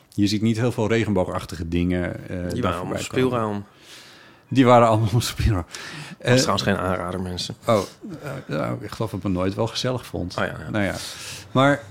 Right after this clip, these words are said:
Speaker 1: hoe dan ook, eh, da-, daar, daar, die gedachte schoot... De,
Speaker 2: Nee, ik
Speaker 1: tijdens
Speaker 2: heb
Speaker 1: het
Speaker 2: die
Speaker 1: weekend
Speaker 2: associatie ook helemaal niet met jazz.
Speaker 1: Nee, nee, nee.
Speaker 2: Jazz.
Speaker 1: Nee. Dus ik kan er nog wel iets over zeggen.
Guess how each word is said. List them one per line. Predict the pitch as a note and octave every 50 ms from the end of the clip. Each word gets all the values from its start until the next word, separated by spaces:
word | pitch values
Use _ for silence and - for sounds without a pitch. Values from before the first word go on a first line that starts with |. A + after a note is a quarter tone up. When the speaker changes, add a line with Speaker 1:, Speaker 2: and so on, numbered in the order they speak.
| - -
Speaker 1:
hoe | - - C3+ D#3
dan | D3+ C3
ook, | B2+ C#3 E3 - - - - - - -
eh, | - C3 B2+ B2+ B2+ B2+ B2+ B2+ B2+ C3 C3+ C3+ - -
da-, | - B2 C3 C3 - C3
daar, | B2 C3+ C#3+ D3 C3+ B2+
daar, | B2 C#3 C#3+ C#3+ C#3+ - C3+ B2
die | C#3+ C#3+
gedachte | A#2+ - - C#3+ C3+ - -
schoot... | - - - C3+ B2+ B2 - G#2+ G#2+
De, | A#2 B2
Speaker 2:
Nee, | A#2 A#2+
ik | A#2+
Speaker 1:
tijdens | - B2 C#3
Speaker 2:
heb | C3 C3
Speaker 1:
het | C3 B2+
Speaker 2:
die | A#2+ A#2+
Speaker 1:
weekend | B2 B2 A2+ B2+
Speaker 2:
associatie | B2 A#2 - B2 B2 A#2 A2 B2 A#2
ook | A2
helemaal | - A2 A2 A2+ A2+ A#2 A#2
niet | A2 G#2 F#2+ F2+ - - - - - - -
met | - G2+ G#2
jazz. | G#2+ G2 -
Speaker 1:
Nee, | C#3 A2+ F#2+ E2+ D#2+ - -
nee, | - A#2+ A2+ F#2+ E2+ E2 - - - -
nee. | - A2 G#2 F2+ E2
Speaker 2:
Jazz. | G2 - G2 G2 F#2 F2+ F2 D#2+ - - - - - -
Speaker 1:
Nee. | A#2+ A#2+ G#2 F2 D#2+ - - - _ _ _ _ _ _ _ _ _ _ _ _ - - - _ -
Dus | - G#2+ A#2+ A#2 - - _ _ _ _ _ _
ik | - A#2
kan | - B2 B2
er | A#2+
nog | A#2 G#2
wel | G2+ F2+
iets | F2 - -
over | F2 F2 F2
zeggen. | F#2 F#2 - -